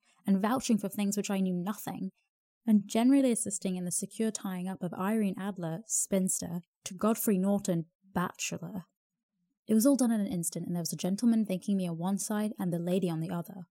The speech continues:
while the clergyman beamed in front of me. It was the most preposterous position in which I ever found myself in my life, and it was the thought of it that started me laughing just now. It seemed that there had been some informality about their license,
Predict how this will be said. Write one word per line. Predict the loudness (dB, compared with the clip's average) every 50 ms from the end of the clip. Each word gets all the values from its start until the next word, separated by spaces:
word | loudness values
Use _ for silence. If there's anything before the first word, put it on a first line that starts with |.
| _
while | -2 -2 -2
the | -2
clergyman | -2 -4 0 2 2 2 4 2 2 2 0 -2
beamed | 0 2 4 4 4 4 2 0
in | -2 -2
front | -2 -4 -4 -4 -4 -6
of | -8 -10
me. | -8 -8 -8 -8 -10 _ _ _ _ _ _ _ _ _ _ _ _ _ _ _ -2
It | 0
was | 2 2
the | 4 4
most | 4 4 2
preposterous | -2 -8 -8 -8 -8 -8 -6 -6 -6 -6 -6 -6
position | -6 -6 -4 -4 -4 -4 -4 -6
in | -6
which | -6 -4 -4
I | -6 -6 -6 -4 -4
ever | -4 -2 -2 -4
found | -4 -4 -2 -2 -2 -2
myself | -4 -6 -6 -6 -6 -6 -4
in | -4 -4
my | -4 -4 -4
life, | -4 -4 -6 -6 -8 -12 _ _ _ _ _ _ _ _ _ _ _ _ _ _ _ _ _ _ -4
and | -2 -2 0
it | 0
was | 0 0
the | 0
thought | 0 4 4 4 4 4
of | 2 -2
it | -4 -4
that | -4 -6
started | -4 -2 0 0 -2 -2 -4
me | -4 -2
laughing | 0 0 0 0 -2 -4 -6 -6 -4
just | -2 -2 -2 -2
now. | -2 -2 -2 -4 -4 -8 -10 _ _ _ _ _ _ _ _ _ _ _ _ _ _ _ -6
It | -4
seemed | 0 4 6 6 6
that | 4 2
there | -2
had | -2 -2 -2 0
been | 0 0
some | 0 0 -2 0
informality | 2 0 0 0 0 -2 -2 0 -2 -2 -4 -4 -4 -4 -4 -4
about | -2 -4 -6 -6
their | -6 -6 -6
license, | -4 -6 -6 -4 -4 -4 -4 -4 -8 -8 -10 -14 -20